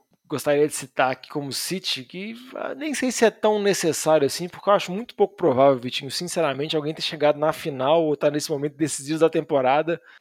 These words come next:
tendo ele no time e utilizando ele, é o Saquon Barkley, running back dos Giants.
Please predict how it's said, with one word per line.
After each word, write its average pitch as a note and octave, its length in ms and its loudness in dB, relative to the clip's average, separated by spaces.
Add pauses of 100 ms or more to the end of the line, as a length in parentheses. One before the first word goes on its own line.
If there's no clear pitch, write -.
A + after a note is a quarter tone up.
(120)
tendo A3 420 6
ele F#3 200 8
no F3 160 -2
time G#3+ 400 -2
e - 20 -2
utilizando E3 720 0
ele, E3+ 400 0
é E3 100 4
o F#3+ 100 6
Saquon D#3+ 420 0
Barkley, D3+ 560 0 (420)
running D3+ 260 0
back C3+ 320 0
dos D#3 160 -8
Giants. C#3+ 800 -2